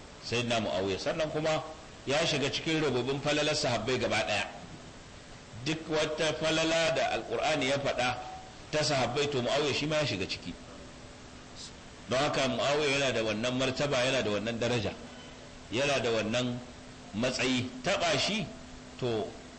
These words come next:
sukan Alƙur'ani ne, sukan sunnar Annabi sallallahu alaihi wasallam, sukan sahabbai ne waɗanda suka amince da Sayyidina Muawiya, Allah ya ƙara masa yarda. Sayyidina Muawiya ya ayyuka a zamaninsa, domin lokacin da ya hau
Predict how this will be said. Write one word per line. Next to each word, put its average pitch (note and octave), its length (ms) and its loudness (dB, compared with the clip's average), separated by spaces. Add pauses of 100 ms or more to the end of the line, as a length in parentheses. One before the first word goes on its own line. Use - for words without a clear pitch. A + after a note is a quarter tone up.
sukan E3 380 0
Alƙur'ani G#2+ 520 0
ne, F2 140 -4 (560)
sukan E3 340 2
sunnar D3+ 320 0
Annabi A#2+ 260 0
sallallahu A#2+ 500 2
alaihi A2 180 2
wasallam, A2 260 -2
sukan D#3 360 -2
sahabbai B2 540 0
ne C#3 100 2
waɗanda A2+ 340 0
suka - 280 -2
amince B2 560 0 (400)
da A2 80 0
Sayyidina A2+ 360 2
Muawiya, A2 460 4
Allah G2+ 180 2
ya F2 60 0
ƙara G2+ 260 2
masa F2 300 0
yarda. C2+ 180 -4
Sayyidina D3 320 2
Muawiya D3 380 4
ya C#3+ 80 4
ayyuka D3+ 520 0 (920)
a A#2 100 2
zamaninsa, A2+ 640 2
domin C3 260 0
lokacin D#3+ 440 0
da C#3 80 4
ya C3 180 4
hau C#3 300 2